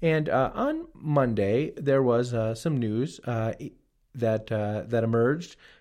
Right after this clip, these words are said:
from the Holy See, from the Congregation for the Doctrine of the Faith. But before we get to it, Ed,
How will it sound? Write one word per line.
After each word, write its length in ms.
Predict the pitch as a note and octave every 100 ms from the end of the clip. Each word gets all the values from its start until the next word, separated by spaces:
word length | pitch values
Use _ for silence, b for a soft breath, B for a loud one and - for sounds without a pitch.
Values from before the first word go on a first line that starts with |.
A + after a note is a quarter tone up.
| b
from 500 | - B2+ B2 B2 -
the 400 | A2+ A2+ A2 -
Holy 260 | - D3+ B2
See, 240 | - G2
from 180 | C3 A#2
the 60 | G#2
Congregation 520 | C3 A#2+ G#2+ G2+ G#2+
for 80 | A2
the 80 | G2+
Doctrine 300 | G2 - G2
of 60 |
the 80 | F#2+
Faith. 240 | F#2 F2
But 140 | - G#3+
before 300 | A3+ E4+ F4+
we 100 | D3
get 180 | - -
to 100 | F2+
it, 80 | E2+
Ed, 220 | F2